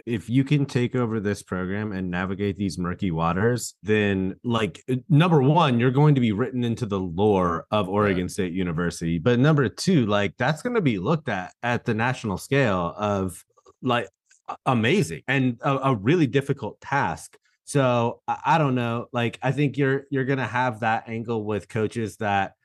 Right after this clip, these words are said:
Speaker 1: again, are looking for that second chance, but also, like, I think you can get aggressive with some of the top, you know, offensive and defensive coordinators out there. I, I, I don't know. I think the most important thing when you're looking at this is if you can retain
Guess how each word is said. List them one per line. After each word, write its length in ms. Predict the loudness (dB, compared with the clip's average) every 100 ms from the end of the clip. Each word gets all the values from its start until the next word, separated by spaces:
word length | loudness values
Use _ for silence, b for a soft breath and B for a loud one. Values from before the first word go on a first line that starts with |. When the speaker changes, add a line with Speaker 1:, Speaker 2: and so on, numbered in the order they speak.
| -8
Speaker 1:
again, 360 | -4 -2 -2
are 80 | -2
looking 260 | -2 -4 -6
for 100 | -6
that 160 | -6
second 300 | -4 -4 -6
chance, 320 | -8 -6 -6 -4
but 160 | -6 -4
also, 420 | -6 -4 -4 -2
like, 340 | 0 -2 -4 -10 _ 0
I 60 |
think 140 | 2 2
you 120 | 2
can 140 | 2
get 160 | 2 -2
aggressive 560 | -4 -6 -6 -4 -4
with 160 | -4 -4
some 220 | -4 -4
of 100 | -4
the 200 | -4 -4
top, 360 | -2 -2 -2 -4
you 120 | -8
know, 380 | -6 -6 -8 -4
offensive 480 | 0 0 0 -6 -6
and 120 | -6
defensive 520 | -6 -6 -6 -8 -10 -10
coordinators 600 | -10 -8 -8 -8 -10 -8
out 260 | -6 -6 -6
there. 340 | -6 -6 -8 _
I, 80 | -2 0 -2 -2
I, 120 | -2 0
I 20 |
don't 140 | 2
know. 160 | 0 -2 -2
I 100 | 2
think 240 | 2 2
the 100 | 4
most 260 | 4 4 2
important 480 | 0 -2 -4 -4 -4
thing 200 | -4 -2
when 140 | -2
you're 140 | -2
looking 300 | -2 -4 -4
at 140 | -2 -2
this 220 | -2 -2
is 140 | -4 0
if 160 | 2 4
you 100 | 4
can 280 | 2 2 0
retain 640 | 0 2 0 2 2 -2